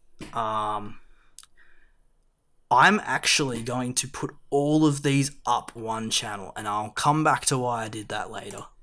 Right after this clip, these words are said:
But for now, pretend, just don't even worry about that. That doesn't matter for now. But later on it will, and I'm just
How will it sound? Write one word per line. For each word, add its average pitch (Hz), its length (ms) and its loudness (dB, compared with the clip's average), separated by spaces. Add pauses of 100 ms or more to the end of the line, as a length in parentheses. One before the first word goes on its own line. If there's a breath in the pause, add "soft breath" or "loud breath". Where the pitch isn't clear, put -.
(640 soft breath)
But 110 160 -2
for 120 140 -2
now, 127 480 -2 (200)
pretend, 139 720 -2 (260)
just 160 200 2
don't 156 180 6
even 135 200 0
worry 113 220 -2
about 104 260 -4
that. 98 180 -10
That 120 120 -4
doesn't 135 300 2
matter 107 360 -6
for - 160 -10
now. 101 300 -8 (520 loud breath)
But 117 120 -2
later 139 380 4
on 135 100 6
it 135 120 -2
will, 147 240 8
and 127 120 -4
I'm 110 140 -6
just - 320 -2